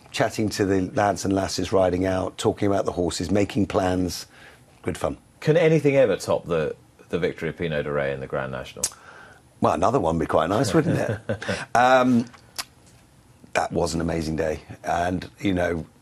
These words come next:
Speaker 1: very privileged and lucky to have that. Um, and it, it was, the whole thing couldn't have been better, really, in the sense that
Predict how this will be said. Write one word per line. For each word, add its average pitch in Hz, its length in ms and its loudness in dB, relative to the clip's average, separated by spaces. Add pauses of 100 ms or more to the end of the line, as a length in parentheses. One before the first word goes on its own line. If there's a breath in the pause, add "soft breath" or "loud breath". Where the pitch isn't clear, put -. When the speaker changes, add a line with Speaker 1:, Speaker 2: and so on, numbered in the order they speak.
(120)
Speaker 1:
very 104 240 2
privileged 87 440 -2
and 80 100 -2
lucky 87 240 -2
to 85 80 -4
have 82 220 -4
that. 78 280 -2 (520 loud breath)
Um, 85 500 0 (160)
and 90 400 -2
it, 101 220 -6
it 107 120 0
was, 92 220 -4 (140)
the - 80 0
whole 113 200 4
thing 90 320 -4 (360)
couldn't 101 260 0
have 82 140 -4 (420)
been 92 160 -2
better, 85 220 2
really, 78 340 -2 (380 loud breath)
in 107 100 4
the 101 80 4
sense 107 360 0
that - 360 0